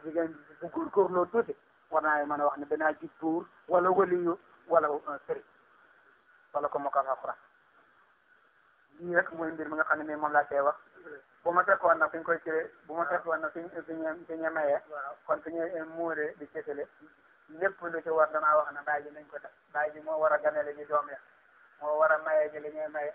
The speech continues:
moo war a jël photo bi, moo war a ganale fekk balaa ñuy ganale, fekk balaa ngan jeex rek. Jëkkër ji moom ku mu war a ganale,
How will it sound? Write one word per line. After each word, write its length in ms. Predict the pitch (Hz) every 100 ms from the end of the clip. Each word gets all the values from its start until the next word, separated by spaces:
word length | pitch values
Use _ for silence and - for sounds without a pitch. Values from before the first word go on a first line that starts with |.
| _ _
moo 120 | 143 151
war 140 | 151
a 60 | 147
jël 160 | 151 151
photo 220 | 165 151 147
bi, 100 | 151 _ _ -
moo 120 | 147
war 140 | 156
a 80 | 151 147
ganale 340 | 151 165 147 143
fekk 160 | 151
balaa 180 | 160 151
ñuy 180 | 143 143
ganale, 220 | 143 156 175
fekk 180 | 165 -
balaa 200 | 151 143
ngan 220 | - 139
jeex 180 | 135 -
rek. 160 | 131 - _ _ - - _ _ _ _ _ _ _ _ _ _ _ -
Jëkkër 200 | 170 170
ji 80 | 170
moom 160 | 165
ku 100 | 160
mu 60 | 170
war 140 | 165
a 60 | 160
ganale, 800 | 165 160 170 160 147 156 151